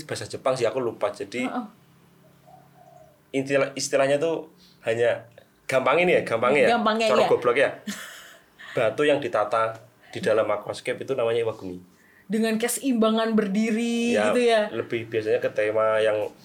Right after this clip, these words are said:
Speaker 1: batu gede-gede, yang karakternya bagus biasanya. Batu kan juga ada karakternya.
Speaker 2: Batu juga ada karakternya?
Speaker 1: Ada karakternya. Oke, batunya kok seratnya, istilahnya seratnya kok jelek, polos itu ya jelek.
Speaker 2: Semakin,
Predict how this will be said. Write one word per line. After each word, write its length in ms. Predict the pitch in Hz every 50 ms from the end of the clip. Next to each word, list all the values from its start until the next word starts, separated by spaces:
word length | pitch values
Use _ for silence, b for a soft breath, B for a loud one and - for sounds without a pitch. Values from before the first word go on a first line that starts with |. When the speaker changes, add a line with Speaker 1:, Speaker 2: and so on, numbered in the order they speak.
| - -
Speaker 1:
batu 180 | - 107 107 120
gede-gede, 500 | - 104 - 117 - - - - 120 107
yang 120 | 107 104
karakternya 480 | 104 113 110 110 - - 117 117 113 110
bagus 300 | - 101 92 - - - -
biasanya. 380 | - 87 - 95 92 92 90 90 - - - - - -
Batu 260 | - 113 104 104 120
kan 80 | 135 143
juga 180 | 143 - - 107
ada 100 | 104 107 104
karakternya. 640 | 104 107 107 101 - - 110 110 104 95 92 - - - - -
Speaker 2:
Batu 260 | 233 247 277 - 453
juga 180 | - 320 247 254
ada 100 | 233 233 220
karakternya? 380 | 226 233 240 240 - 440 415 427
Speaker 1:
Ada 120 | 415 -
karakternya. 400 | 117 110 98 110 104 104 101 101 98 98 - - - -
Oke, 280 | - 110 - - 143 139
batunya 360 | 139 117 104 - 117 120 139
kok 180 | 143 139 - - - - _ _ -
seratnya, 520 | - - - 135 123 123 120 - - 135 131
istilahnya 320 | 127 - 131 123 123 135 139
seratnya 340 | 139 - - 113 - 143 -
kok 100 | - -
jelek, 300 | - 113 117 117 113 - - -
polos 340 | - 104 104 113 123 123 120
itu 100 | 120 120 151
ya 100 | 147 113
jelek. 300 | 101 110 110 104 95 95 - - - - - - - B B B B B B B
Speaker 2:
Semakin, 680 | B - 320 302 277 294 294 294 294 - 294 277 269